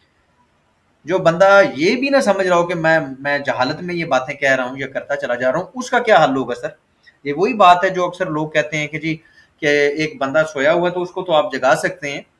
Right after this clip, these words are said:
लेकिन एक बंदा जाग-, जागा हुआ और उसने आंखें बंद की हुई हैं, उसको आप कैसे जगाएंगे? तो सर, मैं तो इस मामले में बहुत खुश हूँ कि ऐसे बंदे इस्लाम में नहीं हैं, क्योंकि मेरे ख्याल से ऐसे बंदे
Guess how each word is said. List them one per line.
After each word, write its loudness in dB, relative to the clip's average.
लेकिन -6
एक -6
बंदा 2
जाग-, 0
जागा 2
हुआ 4
और 4
उसने -4
आंखें -4
बंद -2
की -16
हुई -6
हैं, -12
उसको -4
आप 4
कैसे 0
जगाएंगे? -10
तो -6
सर, 2
मैं 4
तो 2
इस -6
मामले -2
में -6
बहुत 2
खुश -10
हूँ -8
कि -4
ऐसे 2
बंदे -6
इस्लाम -4
में -4
नहीं -4
हैं, -8
क्योंकि -10
मेरे -2
ख्याल 4
से -4
ऐसे -2
बंदे -6